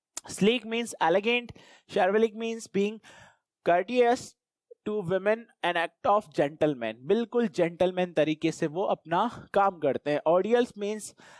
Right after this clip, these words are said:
extremely served test और एक्सपीरियंस यानी कि अनुभव। Prancing एक जगह से दूसरी जगह प्राउडली जाना, फ्लटरिंग यानी कांपना, ठीक है। तो ये यहाँ पर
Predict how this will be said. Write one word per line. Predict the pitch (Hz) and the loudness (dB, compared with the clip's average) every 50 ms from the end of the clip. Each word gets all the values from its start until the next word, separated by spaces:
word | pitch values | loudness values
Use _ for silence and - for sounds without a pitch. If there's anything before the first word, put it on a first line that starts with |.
| - _ - | -6 _ -4
extremely | - - - - - 254 269 269 262 262 269 269 - - 233 | -4 -4 -8 -8 -4 -4 -2 0 0 2 2 2 2 2 2
served | 214 220 226 220 - - | 4 4 2 0 0 0
test | 202 185 190 202 - - _ _ _ _ _ _ _ _ | 2 2 2 0 -4 -10 _ _ _ _ _ _ _ _
और | - 160 160 160 - - 147 | 2 4 4 2 2 0 -2
एक्सपीरियंस | 165 - - - - - 240 254 262 247 240 220 214 226 226 233 - - | -4 -4 -4 -12 -6 -2 0 2 2 2 2 2 2 0 0 -4 -10 -6
यानी | 160 147 147 151 170 165 | -2 -2 -2 -2 -4 -8
कि | - - 160 156 147 143 - _ _ _ | -6 -4 -2 -2 -2 -4 -6 _ _ _
अनुभव। | - 143 160 165 165 190 240 254 220 208 220 220 - _ _ _ - | -6 -6 -4 -2 0 2 2 4 2 2 0 -4 -10 _ _ _ 0
Prancing | 180 175 185 208 208 - 247 240 240 233 226 _ _ _ _ - _ _ _ - | 0 2 2 0 -4 -6 -8 -8 -8 -14 -20 _ _ _ _ -20 _ _ _ 2
एक | 185 202 214 - - - - - - | 4 4 4 2 -2 -10 -14 -14 -2
जगह | 139 160 156 160 165 165 | 0 0 0 2 0 -2
से | - - 185 175 | -2 -2 -4 -4
दूसरी | 156 160 160 156 - - 165 151 | -4 -6 -8 -8 -8 -8 -4 -2
जगह | 143 143 143 170 190 180 - - _ - | -2 0 0 0 -2 -2 -6 -14 _ 0
प्राउडली | - 185 233 233 175 180 185 175 | 2 2 2 2 2 2 0 2
जाना, | 151 151 131 110 110 113 101 101 - - - - _ _ | 2 0 0 0 -2 -4 -8 -8 -10 -18 -20 -20 _ _
फ्लटरिंग | - 175 185 190 - - 226 226 226 220 | 2 2 2 2 2 -2 -2 -2 -2 -6
यानी | 208 190 185 196 196 | -6 -6 -4 -6 -8
कांपना, | - - 202 196 226 226 - - 208 214 214 | -2 0 2 2 2 0 -4 -4 -4 -4 -4
ठीक | - - 170 156 - 196 | -4 -6 -8 -4 -2 -2
है। | 220 - _ _ - - _ _ _ _ | -2 -2 _ _ -20 -20 _ _ _ _
तो | 131 | -14
ये | 123 120 147 156 | -6 -2 0 0
यहाँ | 151 139 127 113 120 110 | 0 0 -2 -4 -6 -4
पर | - 151 | -4 -6